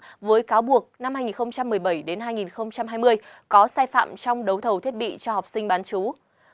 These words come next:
Cùng tội danh trên, nhà chức trách đã khởi tố tạm giam hai thuộc cấp của ông Sử là bà Vũ Thị Thanh Huyền, cựu trưởng phòng kế hoạch tài chính,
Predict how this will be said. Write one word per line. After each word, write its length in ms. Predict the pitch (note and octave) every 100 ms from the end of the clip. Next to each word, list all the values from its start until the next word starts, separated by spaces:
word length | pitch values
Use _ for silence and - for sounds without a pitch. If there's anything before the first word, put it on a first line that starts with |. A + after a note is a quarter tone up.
| _
Cùng 180 | C4+ C4
tội 120 | C4+
danh 180 | B3 C4+
trên, 260 | D4 C4 A#3 _ -
nhà 140 | A3
chức 180 | A#3+ C#4
trách 220 | D4+ D#4
đã 160 | G#3+ E3+
khởi 200 | A3 F#3
tố 260 | F3 E3+ -
tạm 200 | - F#3+
giam 260 | A3 G#3
hai 220 | G#3 B3 A#3+
thuộc 180 | G#3
cấp 160 | - C#4
của 100 | -
ông 160 | F#3 G#3+
Sử 260 | - F3+ D3+ - -
là 140 | A3+ G#3+
bà 220 | A3 G#3
Vũ 200 | G#3+ C4+
Thị 140 | C#4+
Thanh 160 | C4 B3+
Huyền, 220 | A#3 G3 - -
cựu 160 | C#4 -
trưởng 160 | A3+
phòng 240 | A3+ A3 G#3
kế 80 |
hoạch 200 | A#3+ C4
tài 140 | - G3
chính, 320 | - F#3+